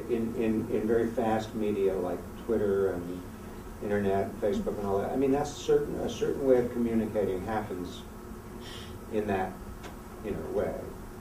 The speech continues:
But in a theater, it's a totally different kind of communication. And, it, you know, the, the big problem in, for me in theater is to, to reach the audience I want to be speaking to, because,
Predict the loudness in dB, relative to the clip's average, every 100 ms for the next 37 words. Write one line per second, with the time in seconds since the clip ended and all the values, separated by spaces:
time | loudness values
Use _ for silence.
0 | -12 -12 -12 -12 -4 6 10 10 8 4
1 | 2 4 6 6 6 2 -2 -4 -8 -2
2 | 0 2 4 4 2 0 0 0 2 2
3 | 0 -2 -4 -4 -6 -6 -4 -2 -2 0
4 | -2 -4 -2 0 2 0 -2 -6 -12 -12
5 | -12 -2 -2 0 2 4 6 6 4 2
6 | 4 4 4 2 0 -8 -12 -12 -12 -10
7 | -2 0 6 6 6 4 4 4 0 -6
8 | -8 -6 2 4 6 4 2 4 6 6
9 | 4 2 0 0 0 -2 -6 -4 -4 -4
10 | -4 -6 -6 -6 -6 -8 -4 -2 0 -2